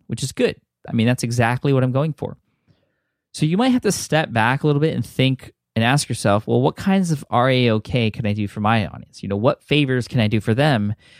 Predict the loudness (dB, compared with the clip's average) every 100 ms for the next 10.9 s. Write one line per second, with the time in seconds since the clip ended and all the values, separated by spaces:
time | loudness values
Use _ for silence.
0 | -20 _ -2 0 0 -2 0 2 2 2
1 | 2 0 -2 -2 -2 -8 -16 _ _ _
2 | _ _ _ -6 -6 -2 -4 -4 -8 -12
3 | _ _ _ _ _ _ _ _ _ _
4 | _ -2 0 0 -2 -2 0 2 2 0
5 | -4 -4 -2 0 -2 0 0 2 2 2
6 | 0 -2 -4 -4 -4 -2 0 -2 -4 -2
7 | 0 -2 -4 -4 0 2 2 0 -2 -2
8 | -2 0 2 2 2 0 0 0 -2 0
9 | -2 0 2 2 0 -2 -2 0 -2 -2
10 | -4 0 -2 -2 -4 -2 0 2 0